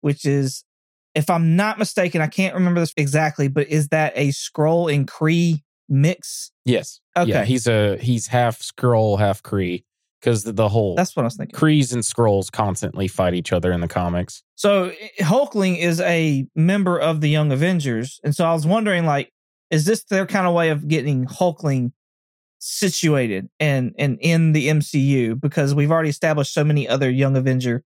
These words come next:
Speaker 1: characters.
Speaker 2: Yeah, I, I absolutely think that's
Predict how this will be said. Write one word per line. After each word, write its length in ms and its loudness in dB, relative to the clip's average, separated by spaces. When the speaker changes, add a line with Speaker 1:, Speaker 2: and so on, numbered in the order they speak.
Speaker 1:
characters. 540 -6
Speaker 2:
Yeah, 380 0
I, 440 2
I 240 2
absolutely 680 0
think 260 -2
that's 420 -2